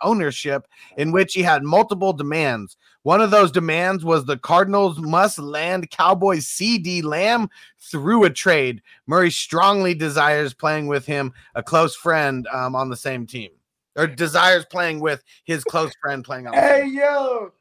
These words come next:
Speaker 2: Hey, these youngsters don't even have the stripes yet, and they're demanding shit. That's so
Speaker 1: <laughs>
Speaker 2: crazy. Hey, and you know what? Here, I wanna say this. Kyler Murray might have been doomed from the start there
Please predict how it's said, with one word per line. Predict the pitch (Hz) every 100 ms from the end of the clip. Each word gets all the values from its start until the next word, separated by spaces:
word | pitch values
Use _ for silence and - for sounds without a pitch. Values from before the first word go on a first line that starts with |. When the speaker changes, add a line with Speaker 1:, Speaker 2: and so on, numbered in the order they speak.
| _ _ _ _ _
Speaker 2:
Hey, | 240 262 262
these | 320 403 392 311
youngsters | 302 330 370 - 320 294 220
don't | 277 294 302
even | 294 262 254
have | 208 214 262 277 277 220
the | 220
stripes | - _ 240 247 269 285 _ 214
yet, | 220 214 190
and | 202 202
they're | 220
demanding | 214 160 196 180 175 196 180 165 143
shit. | - 151 117 -
That's | 170 208 - -
so | 170 170 151
Speaker 1:
<laughs> | 160
Speaker 2:
crazy. | - 147 156 139 107 92 - - 135 - 151
Hey, | 185 208 151 - _ -
and | 202 240
you | 277
know | 330
what? | 294 277 302
Here, | 202 302 294
I | 196 302
wanna | 370 330
say | 240 262 262
this. | 226 151 _ _ _ -
Kyler | 254 - 359 311
Murray | 254 247 262 269 _ _
might | 170 202
have | 208 190
been | 180 156 131
doomed | 214 233 226
from | 202 190
the | 175
start | - - 185 180 -
there | 151 123 107